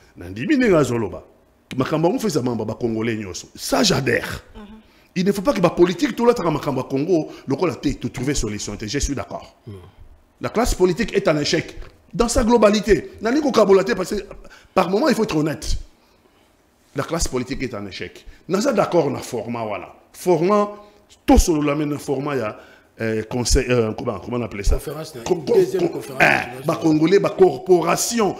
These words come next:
Speaker 1: Et ça
Speaker 3: Ouais.
Speaker 1: associe, bah, médecin, bah, infirmier, bah, avocat, bah, tout ça l'associé pour biso nyonso tout, tout réfléchir. Mboka na biso, tout, tu wapi, ndenge on lobby ? To komi wapi ?
Speaker 2: Pe to okende
Speaker 3: To okende
Speaker 2: wapi ?
Speaker 3: wapi ?
Speaker 1: Pe to za okende wapi ? Et ça n'a qu'à faire, bah, politicien, te.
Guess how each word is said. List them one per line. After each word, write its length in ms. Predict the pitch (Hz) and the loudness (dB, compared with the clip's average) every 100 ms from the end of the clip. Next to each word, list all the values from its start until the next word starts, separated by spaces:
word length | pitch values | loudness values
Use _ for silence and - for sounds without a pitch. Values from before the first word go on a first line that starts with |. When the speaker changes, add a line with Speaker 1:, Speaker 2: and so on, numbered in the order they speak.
| - | -4
Speaker 1:
Et 80 | - | -2
ça 140 | 156 | 0
Speaker 3:
Ouais. 80 | 151 | -2
Speaker 1:
associe, 340 | 120 156 180 165 | -4 -4 0 0
bah, 80 | |
médecin, 600 | 131 131 127 - 165 156 135 | 0 -4 -6 -4 -2 -2 -4
bah, 120 | 113 104 | -8 -10
infirmier, 600 | 101 113 110 117 165 180 | -14 -14 -10 -2 0 0
bah, 120 | 127 | -2
avocat, 580 | 107 123 117 254 220 214 | -4 -6 -2 2 4 4
bah, 160 | 143 - - - - _ _ _ _ - | 0 -4 -10 -16 -20 _ _ _ _ -12
tout 100 | 143 | -10
ça 60 | |
l'associé 580 | 107 101 - - 139 139 - - | -8 -10 -10 -8 -8 -8 -12 -14
pour 100 | 139 | -12
biso 320 | 120 165 180 | -8 -6 -6
nyonso 380 | 170 165 170 - | -6 -6 -8 -10
tout, 160 | - 139 | -14 -12
tout 180 | 151 | -12
réfléchir. 760 | 131 110 110 127 110 165 185 190 - - 151 | -12 -12 -16 -14 -10 -8 -6 -6 -8 -10 -4
Mboka 180 | 165 | -2
na 120 | 127 117 | -2 -6
biso, 120 | 143 | -8
tout, 220 | - 151 | -6 -4
tu 140 | 156 | 2
wapi, 180 | 208 214 | 4 6
ndenge 200 | 208 170 | 4 2
on 60 | 165 | -2
lobby ? 240 | 147 180 - _ - | -4 -8 -18 _ -6
To 80 | |
komi 260 | 147 214 262 | 2 2 6
wapi ? 280 | 269 277 - - - - | 4 4 0 -4 -16 -16
Speaker 2:
Pe 120 | 240 | -16
to 160 | 214 | -14
okende 240 | 208 - 196 | -16 -16 -8
Speaker 3:
To 80 | 220 | -6
okende 200 | 185 165 | -4 -4
Speaker 2:
wapi ? 120 | 127 | 0
Speaker 3:
wapi ? 160 | - | 0
Speaker 1:
Pe 20 | - | 0
to 120 | - | -2
za 100 | 151 | -4
okende 280 | - 117 110 | -4 -6 -6
wapi ? 260 | 95 - - - - | -6 -10 -18 -20 -6
Et 80 | 147 | -4
ça 80 | 127 | -4
n'a 100 | 98 | -6
qu'à 220 | 117 101 | -10 -12
faire, 300 | - 117 95 | -6 -6 -6
bah, 100 | 90 | -10
politicien, 560 | - 92 - 92 98 | -10 -12 -10 -8 -8
te. 140 | 95 | -10